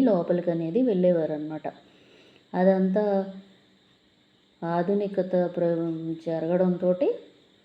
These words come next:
ఇక్కడ అనేది తీసేసి ఇవన్నీ విశాలంగా ఉన్నాయన్నమాట. ఇక్కడ చూసారా, ఇది కళ్యాణం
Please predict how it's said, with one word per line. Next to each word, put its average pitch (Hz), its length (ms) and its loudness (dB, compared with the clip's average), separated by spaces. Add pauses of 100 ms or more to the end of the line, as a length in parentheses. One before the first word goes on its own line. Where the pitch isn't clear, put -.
(120)
ఇక్కడ 185 320 -4
అనేది 180 340 0
తీసేసి 185 520 -2
ఇవన్నీ 180 280 0 (140)
విశాలంగా 165 720 -2
ఉన్నాయన్నమాట. 156 560 -8 (960)
ఇక్కడ 185 200 0 (100)
చూసారా, 175 380 0 (120)
ఇది 190 140 0 (140)
కళ్యాణం 180 540 4